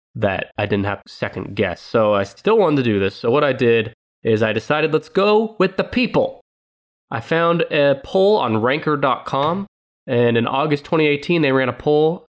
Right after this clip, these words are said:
They asked people to vote on the greatest minds of all time throughout history. Let me give you a little background on that poll. The list represents the most influential thinkers across various disciplines,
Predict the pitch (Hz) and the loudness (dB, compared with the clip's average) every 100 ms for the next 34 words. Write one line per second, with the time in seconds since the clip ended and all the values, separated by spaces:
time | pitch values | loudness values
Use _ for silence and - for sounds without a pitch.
0 | _ - 104 - 180 202 - 135 123 101 | _ -6 -4 -4 -6 -8 -4 -4 -2 -4
1 | - 104 131 139 - - 110 101 98 110 | -4 0 2 2 0 -4 -2 -4 0 2
2 | 110 107 113 110 107 101 95 98 95 92 | 2 0 -2 -2 0 -2 -4 -2 -2 -4
3 | - 120 107 - 98 - - 113 - 101 | -4 -4 -4 -6 -6 -6 -8 -10 -12 -14
4 | - _ _ _ _ _ _ _ _ _ | -14 _ _ _ _ _ _ _ _ _
5 | _ _ _ _ 120 113 110 107 110 123 | _ _ _ _ -2 0 2 2 2 2
6 | 113 120 117 - 113 110 110 107 104 - | 2 -2 -4 -2 -2 0 -2 -2 -4 -6
7 | - 107 104 - _ - 117 135 156 - | -2 0 0 -4 _ -6 0 0 0 -2
8 | 147 147 135 139 131 127 123 120 156 151 | -2 -2 0 -2 -2 -2 -2 -2 -6 0
9 | 156 147 135 117 170 165 135 143 - 117 | 0 0 -2 -2 -4 -2 -2 -2 -4 -4
10 | 113 117 110 127 - - 170 170 | 0 0 0 -2 -6 -4 -2 -2